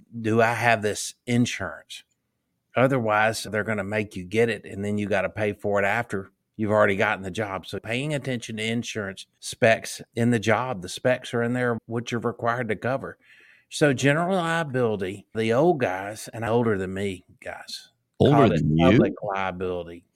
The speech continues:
Speaker 1: but that's,
Speaker 2: Wow.
Speaker 1: that goes back to the, you know,
Speaker 2: Wow. You, I
Speaker 1: nineteen forties.
Speaker 2: Googled that, but I don't think Google was around then to
Speaker 1: <laughs>
Speaker 2: get that.
Speaker 1: Yeah.
Speaker 2: <laughs>
Speaker 1: So g-, general liability is to protect the public. So that's why they called it that. General liability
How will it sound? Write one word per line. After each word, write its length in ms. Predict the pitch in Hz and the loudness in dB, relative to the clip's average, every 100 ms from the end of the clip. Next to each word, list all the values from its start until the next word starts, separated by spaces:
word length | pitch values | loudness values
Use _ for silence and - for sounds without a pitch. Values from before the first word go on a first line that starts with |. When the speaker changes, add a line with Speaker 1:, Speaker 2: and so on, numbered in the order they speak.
| 95 | -12
Speaker 1:
but 180 | 98 95 85 | -8 -6 -4
that's, 240 | 90 87 | 0 2
Speaker 2:
Wow. 60 | 82 | 2
Speaker 1:
that 120 | 107 | 0
goes 260 | 104 98 82 | 0 0 -2
back 260 | - - - | -10 -10 -12
to 80 | 101 | -18
the, 80 | - _ _ _ - | -20 _ _ _ -12
you 120 | 113 | -10
know, 40 | - | -8
Speaker 2:
Wow. 340 | - 139 69 | -6 -4 -2
You, 0 | |
I 40 | 67 | -4
Speaker 1:
nineteen 360 | 131 98 101 - | -6 -4 -4 -2
forties. 340 | 190 117 - | 0 2 2
Speaker 2:
Googled 300 | 143 127 101 | 4 4 4
that, 160 | 95 92 90 | 2 0 -2
but 100 | 90 | 2
I 20 | |
don't 180 | 107 107 | 4 2
think 200 | 98 85 | 2 4
Google 320 | 110 98 85 | 4 4 2
was 180 | 80 76 | 0 -2
around 560 | 69 76 78 76 76 | -4 -4 -2 0 0
then 340 | 76 71 69 - | 0 -2 -4 2
to 160 | 190 | 2
Speaker 1:
<laughs> 520 | - 196 185 - - 90 | 4 2 2 -2 -10 -8
Speaker 2:
get 100 | - - | -8 0
that. 100 | 123 | 4
Speaker 1:
Yeah. 260 | 123 107 - _ 117 | 4 4 -2 _ -8
Speaker 2:
<laughs> 100 | 120 - - | -8 -10 2
Speaker 1:
So 360 | 143 135 120 - - - 117 | 4 6 2 -4 -20 -12 -10
g-, 100 | - - - - 113 | -10 -14 -16 -16 0
general 420 | 135 143 160 160 | 4 6 6 6
liability 600 | 151 151 127 117 113 123 | 4 2 2 2 2 0
is 140 | 123 - | -2 -6
to 100 | - | -8
protect 480 | 117 - 113 110 | -8 -2 -2 -2
the 80 | 123 | -8
public. 460 | 104 131 104 - - _ _ _ _ | -2 -2 -2 -10 -16 _ _ _ _
So 120 | - 104 | -6 -4
that's 160 | - | -2
why 120 | 123 117 | 0 2
they 120 | 113 | 0
called 340 | - 120 123 | 2 2 2
it 120 | 92 | -2
that. 260 | 87 - - | -8 -14 -14
General 440 | 107 113 135 135 123 | -6 -4 -4 -4 -4
liability 840 | 123 120 107 120 120 104 101 | -6 -6 -4 -4 -2 -4 -8